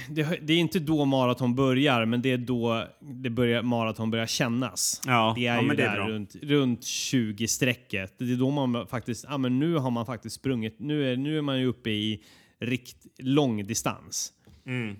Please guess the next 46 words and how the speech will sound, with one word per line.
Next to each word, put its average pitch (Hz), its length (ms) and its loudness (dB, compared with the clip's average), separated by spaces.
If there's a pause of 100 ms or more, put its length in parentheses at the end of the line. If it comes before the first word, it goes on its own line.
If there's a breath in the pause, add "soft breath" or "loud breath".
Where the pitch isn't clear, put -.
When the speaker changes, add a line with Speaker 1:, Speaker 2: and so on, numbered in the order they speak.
(460)
Speaker 1:
För 120 100 -4
en 104 240 -6
långdistans, 104 880 -6
runt 127 440 0
tjugo 110 400 -4
kilometer 113 540 -6
där. 78 280 -16 (140)
Det 120 60 -4
är 120 100 2
Speaker 2:
Mm. 107 120 2
Speaker 1:
då 120 60 0
det 117 100 -2
börjar 107 220 -6
bli 104 100 -8
svettigt. - 680 -6
Och 117 60 -8
då 123 220 -2
har 139 100 0
man 117 180 0
ju, 113 200 0 (460 loud breath)
så - 160 -4
när 131 80 2
jag 127 160 0
kom 165 340 -2
till 120 300 -2
kilometer 117 760 -4
tjugotvå-markeringen, 107 1160 -4
ja, 107 80 -4
men 113 200 -2
då 131 220 -4
hade 123 300 -6
jag 113 200 0
ju 113 120 0
bränt 107 400 -6
av, 139 380 -2
eh, 127 560 -2
de 120 140 -4
där 107 120 -4
tjugotvå 107 440 -10
på 113 220 -10
en 107 380 -8
trettiotvå 101 2250 -10
någonstans 87 640 -10
där. 78 220 -14
En 120 200 -6
trettiotre 110 560 -10